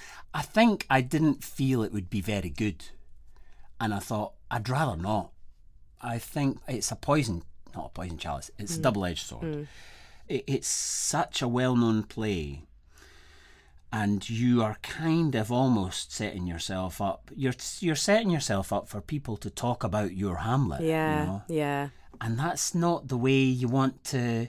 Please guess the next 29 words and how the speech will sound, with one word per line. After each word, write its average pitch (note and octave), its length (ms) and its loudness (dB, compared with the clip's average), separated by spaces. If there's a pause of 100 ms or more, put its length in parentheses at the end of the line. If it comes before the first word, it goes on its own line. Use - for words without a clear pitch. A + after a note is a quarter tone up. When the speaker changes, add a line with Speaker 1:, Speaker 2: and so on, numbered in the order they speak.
(180)
Speaker 1:
I - 100 2
remember F3+ 400 8
Finbar D#3 520 8
Lynch, C#3 460 2
um, G#2 520 0
saying A#2+ 360 0
to, - 200 -6
uh, A#2+ 200 0
who C3 380 -4
we A2 160 2
both C#3+ 320 4
Speaker 2:
Yeah. E3+ 100 2
Speaker 1:
know, F#2+ 260 2
the G2+ 140 -2
lovely B2 300 2
Finbar G2 420 2
Lynch. F2+ 240 -2
Speaker 2:
Exquisite E3 540 -2
Finbar D3+ 280 -2
Speaker 1:
Uh, G#2+ 40 4 (200)
Speaker 2:
Lynch. - 280 -6 (100)
Speaker 1:
oh, A#2+ 300 4
he G2 200 2
certainly G#2 680 -2
is. G2+ 240 -6
And G2+ 140 -6
he's F3+ 320 4
a C3+ 80 2
great C3 760 2